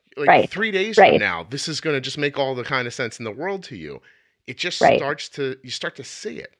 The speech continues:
Speaker 1: y-, you know?
Speaker 2: Right.
Speaker 1: Um, I
Speaker 2: Right.
Speaker 1: wish The Matrix wasn't a
Speaker 2: Well, and
Speaker 1: twenty-year-old movie, 'cause it's such a great reference, but things start to slow
Speaker 2: It
Speaker 1: down, you know?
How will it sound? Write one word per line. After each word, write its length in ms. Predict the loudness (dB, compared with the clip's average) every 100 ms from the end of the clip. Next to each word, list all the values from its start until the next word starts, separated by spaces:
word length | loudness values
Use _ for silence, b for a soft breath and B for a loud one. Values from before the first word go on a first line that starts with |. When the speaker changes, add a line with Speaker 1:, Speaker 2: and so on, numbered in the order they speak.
| -14
Speaker 1:
y-, 120 | -12
you 140 | -8 -6
know? 260 | -6 -8 -12 b
Speaker 2:
Right. 240 | 0 0 0 _ -10
Speaker 1:
Um, 240 | -4 2
I 40 |
Speaker 2:
Right. 140 | 6 6
Speaker 1:
wish 140 | 2
The 100 | -4
Matrix 440 | -4 -4 -6 -8 -2
wasn't 140 | 0
a 40 |
Speaker 2:
Well, 300 | 0 4 6
and 100 | 8
Speaker 1:
twenty-year-old 240 | 8 6 0
movie, 320 | -6 -6 -8
'cause 180 | -8 -14
it's 120 | -10
such 160 | -8 -6
a 40 |
great 240 | -2 -2
reference, 400 | 0 -4 -4 -14
but 140 | -12 -8
things 320 | -4 -4 -4
start 300 | -4 -4 -4
to 80 | -8
slow 300 | -12 -6 4
Speaker 2:
It 140 | 6 6
Speaker 1:
down, 180 | 0 -18 _ -10
you 100 | -8
know? 160 | -8